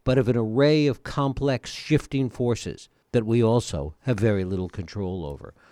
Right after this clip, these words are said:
We're gonna talk about this today with esteemed science writer Carl Zimmer.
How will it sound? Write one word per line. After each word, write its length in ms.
We're 80
gonna 160
talk 280
about 300
this 160
today 340
with 160
esteemed 500
science 400
writer 300
Carl 360
Zimmer. 420